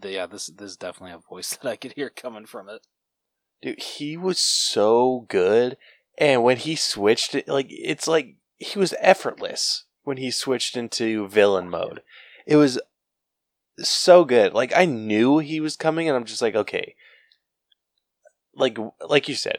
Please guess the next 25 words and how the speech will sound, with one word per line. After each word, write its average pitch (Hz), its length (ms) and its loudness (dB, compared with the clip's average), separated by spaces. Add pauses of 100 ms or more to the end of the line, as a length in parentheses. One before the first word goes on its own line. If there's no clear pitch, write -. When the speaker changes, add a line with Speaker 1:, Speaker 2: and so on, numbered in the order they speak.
(120)
Speaker 2:
we 135 160 -2
knew 123 340 0
he 139 160 -4
was 127 140 -2
gonna 117 180 2
be 107 120 4
the 92 80 4
villain. - 500 -6 (960)
But 127 140 8
once 120 400 2
he 170 120 -6
made 151 260 0
that 127 260 2
turn, 113 720 -2 (1200)
it 143 160 8
was, 123 520 2 (1700)
ah, - 200 -4 (100)
it - 80 -4
was 120 140 0
incredible. 110 880 -2 (260)
It 131 40 -2
was 127 160 0
incredible 110 1040 -2
to 101 160 -4
witness. - 600 -6